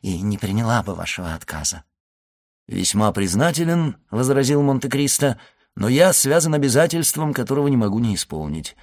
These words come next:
Я обещал проводить в театр одну греческую княжну, мою знакомую, которая ещё не видела оперы и рассчитывает на меня, чтобы посетить её". "В таком случае до свидания, граф.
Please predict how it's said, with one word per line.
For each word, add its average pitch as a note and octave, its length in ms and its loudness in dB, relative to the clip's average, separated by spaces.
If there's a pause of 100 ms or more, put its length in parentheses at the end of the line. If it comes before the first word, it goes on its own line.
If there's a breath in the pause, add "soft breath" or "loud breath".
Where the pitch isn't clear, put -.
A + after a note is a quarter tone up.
(400 soft breath)
Я C#3 160 2
обещал D#3 420 0
проводить C#3+ 360 2
в - 80 -6
театр C#3 340 4
одну B2+ 220 2
греческую B2+ 540 0
княжну, C#3 500 2
мою F#2+ 240 2
знакомую, F2 640 -6 (280 loud breath)
которая B2+ 340 -2
ещё A#2+ 260 0
не B2 160 4
видела A2 300 0
оперы C3+ 400 -2
и A2+ 40 0
рассчитывает A#2 720 -4
на G2+ 60 -6
меня, G2 320 -2
чтобы G2+ 280 -6
посетить - 520 -10
её". G1+ 300 -12 (1120)
"В - 60 -12
таком F#3+ 240 2
случае E3 540 -2
до D3+ 100 -4
свидания, E2+ 640 -2
граф. D#2+ 460 -10